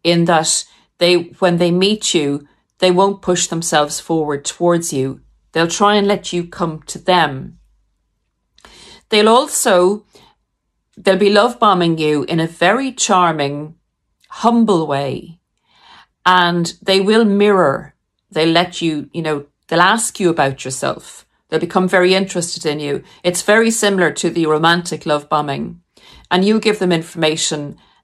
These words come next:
and they'll mirror it. They say, "Wow, I, I identify with that," that, you know, and they give you their example of what happened in their life.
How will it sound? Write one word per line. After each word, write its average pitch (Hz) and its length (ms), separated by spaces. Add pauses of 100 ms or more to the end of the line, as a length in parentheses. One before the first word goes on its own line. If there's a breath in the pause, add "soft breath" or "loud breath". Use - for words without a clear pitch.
(300)
and 170 260
they'll 175 160
mirror 180 440
it. - 160
They 170 80
say, 185 180
"Wow, 202 760 (400 soft breath)
I, - 140 (140)
I 294 220
identify 214 520
with 160 180
that," 151 400
that, 165 300
you 208 100
know, 160 200
and 156 100
they 156 60
give 175 280
you 156 300 (420 soft breath)
their 190 240
example 160 560
of 143 380
what 156 180
happened 151 400
in 151 140
their 165 200
life. 147 460